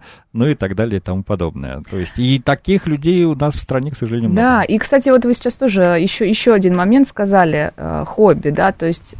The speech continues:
Speaker 2: эм, подростки, дети через родителей видят, э, как некие способы и навыки справляться со стрессом, да, то есть эффективно, неэффективно, то есть, э, и при этом тут даже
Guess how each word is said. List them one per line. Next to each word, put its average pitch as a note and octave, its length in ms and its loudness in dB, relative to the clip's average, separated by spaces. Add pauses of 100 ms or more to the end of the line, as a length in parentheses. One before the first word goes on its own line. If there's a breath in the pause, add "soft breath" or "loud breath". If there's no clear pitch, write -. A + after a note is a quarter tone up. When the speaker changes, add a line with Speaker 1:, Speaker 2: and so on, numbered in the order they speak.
Speaker 2:
эм, E3 420 0 (640 soft breath)
подростки, A3+ 560 4
дети A3+ 280 0
через G3 260 -2
родителей G3+ 540 4
видят, A3 440 2 (240)
э, F3 280 -4
как - 280 0 (120)
некие G#3 340 0
способы G3 520 2
и - 20 6
навыки B3+ 420 4
справляться G3+ 840 2 (200)
со A#3+ 160 -2
стрессом, G#3+ 560 -2 (360)
да, B3+ 220 0
то - 120 -12
есть F3+ 180 -8
эффективно, G3+ 460 2
неэффективно, G3 840 0 (420 soft breath)
то - 40 -14
есть, E3+ 180 -8
э, E3 220 0
и G3+ 80 -4
при G#3+ 140 6
этом B3 220 6
тут A3 240 0
даже A#3 400 6